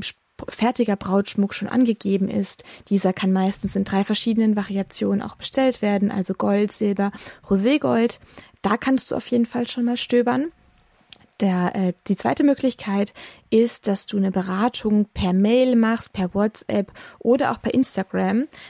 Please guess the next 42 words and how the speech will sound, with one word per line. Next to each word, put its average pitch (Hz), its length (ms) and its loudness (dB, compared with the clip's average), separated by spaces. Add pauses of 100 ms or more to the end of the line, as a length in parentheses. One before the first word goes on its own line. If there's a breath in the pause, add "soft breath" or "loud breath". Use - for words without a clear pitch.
(120)
Natürlich 208 300 0
kannst 202 240 -2
du - 60 -6
auch - 80 -8
einen 202 160 0
Videocall 254 600 0
mit 202 220 0
mir 202 100 0
vereinbaren, 190 680 0 (200 loud breath)
wenn 226 160 4
du 247 120 2
nicht 233 260 0
aus - 140 -2
der 196 180 -2
Region 214 540 2
kommen 175 360 -2
solltest. 156 760 -2 (340 loud breath)
Solltest 262 640 0
du - 100 -4
aber 190 400 0
aus - 220 0
dem - 160 -8
Ortenaukreis 170 1200 0
kommen 208 440 2
und, 214 440 2
äh, 196 100 2
mich 190 260 2
besuchen 226 600 2
wollen, 185 360 4 (380 loud breath)
kannst - 480 0
du 208 200 0
sehr, 214 400 4
sehr 202 200 2
gerne 175 340 -2
mit 170 220 -2
mir - 160 -2
einen 175 160 0
Beratungstermin 180 840 0
in 190 160 2
meinem 190 260 2
Atelier 190 480 0
vereinbaren. 165 880 -2